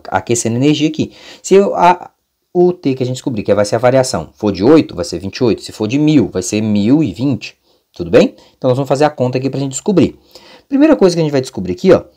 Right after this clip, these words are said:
é que nós vamos ter vinte e três vírgula seis vezes dez à terceira dividido por dez à terceira, que vai ser igual a T. Podemos cortar os dois dez à terceira, né? Que seria os mil aí. Vamos achar que T é igual a vinte e três vírgula seis.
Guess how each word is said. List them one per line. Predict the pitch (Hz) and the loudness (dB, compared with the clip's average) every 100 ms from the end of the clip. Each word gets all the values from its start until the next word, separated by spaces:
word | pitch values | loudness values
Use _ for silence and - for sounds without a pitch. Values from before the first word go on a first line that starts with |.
| _ _ | _ _
é | 160 | 2
que | 165 95 - - | 2 -2 -6 -6
nós | 104 | -2
vamos | 123 120 | -2 -2
ter | 90 - 87 | -4 -4 -10
vinte | 87 110 104 | -6 -4 -2
e | 104 | -6
três | - 104 107 92 - - - | -2 2 2 2 -2 -12 -14
vírgula | 85 101 98 87 92 90 | -6 -2 -2 -2 -2 -2
seis | - 92 87 82 | -2 -2 -2 -4
vezes | - 95 107 98 92 87 | -8 0 0 0 -4 -10
dez | 87 98 107 117 101 | 0 4 4 4 0
à | |
terceira | 92 90 - - 87 127 165 - | -2 -4 -6 -4 0 0 0 -2
dividido | 175 220 214 185 214 | -2 0 0 0 -2
por | 208 202 | -4 -2
dez | 170 175 | 4 4
à | 175 | 2
terceira, | 165 - 208 190 - _ _ _ _ | -4 -4 -2 -2 -2 _ _ _ _
que | - | -6
vai | - | -2
ser | 214 220 | 0 0
igual | 175 143 | 2 2
a | 165 | 2
T. | 214 165 - _ _ _ _ - - | 0 -2 -4 _ _ _ _ -20 0
Podemos | 151 151 147 | 4 4 2
cortar | 135 117 117 | -4 2 2
os | 110 | 2
dois | 107 107 | 0 0
dez | 101 101 | 0 0
à | 101 | 0
terceira, | 107 - 247 | 0 0 2
né? | 165 262 - | 2 -2 -8
Que | |
seria | - 90 90 | -8 -6 -6
os | 90 | -6
mil | 90 95 | -4 0
aí. | 127 208 - - _ - | 0 -2 -6 -20 _ 0
Vamos | 226 | 2
achar | 208 | 2
que | 202 | -2
T | 208 - 170 214 - | -6 2 4 4 0
é | - 196 | 0 0
igual | 175 131 147 135 | 2 4 4 6
a | 92 85 _ _ _ | 4 2 _ _ _
vinte | 85 95 101 95 95 | -12 -4 -4 -4 -8
e | |
três | - - 113 156 185 151 | -10 -2 2 4 2 -2
vírgula | 156 156 156 170 | -2 -2 0 -2
seis. | 180 - 101 92 - | -2 -2 -4 -4 -12